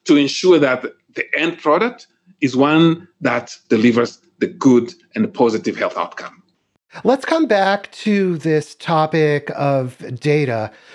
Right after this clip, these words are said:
Speaker 2: which is so complex because on the one hand, you have data as the source for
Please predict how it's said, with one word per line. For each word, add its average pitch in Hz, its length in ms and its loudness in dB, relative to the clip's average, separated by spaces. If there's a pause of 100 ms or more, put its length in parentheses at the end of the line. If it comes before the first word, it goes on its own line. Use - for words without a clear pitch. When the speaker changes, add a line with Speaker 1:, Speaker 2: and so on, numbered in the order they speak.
Speaker 2:
which 220 180 0
is 240 120 -4
so 254 200 2
complex 202 920 -2
because 185 340 -2
on 175 140 2
the 165 60 2
one 185 340 0
hand, 170 480 0 (300)
you 180 120 -2
have 165 360 0
data 175 480 2
as 151 420 0
the 147 400 -2
source 175 680 0
for 156 480 0